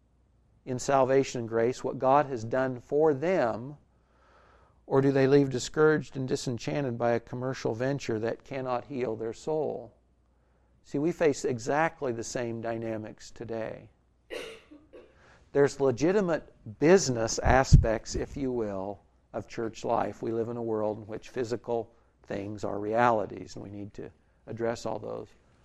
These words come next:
But why are we doing it, and what are we doing? We've been involved in churches in the past who would not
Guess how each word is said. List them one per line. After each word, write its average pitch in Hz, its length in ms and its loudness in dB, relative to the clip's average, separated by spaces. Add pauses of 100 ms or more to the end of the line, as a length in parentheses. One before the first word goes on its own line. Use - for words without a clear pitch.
(260)
But 123 320 -2 (100)
why 143 240 4
are 143 140 0
we 139 120 -2
doing 101 360 -8
it, 98 160 -16 (720)
and 110 200 -8
what 113 200 0
are 110 100 0
we 101 120 -6
doing? 104 460 -12 (520)
We've 131 140 -8
been 135 140 0
involved 127 360 4
in 117 120 -6
churches 131 420 -4
in - 80 -8
the 113 80 -6
past 131 440 -4
who 135 120 -6
would 135 260 0
not 131 380 -2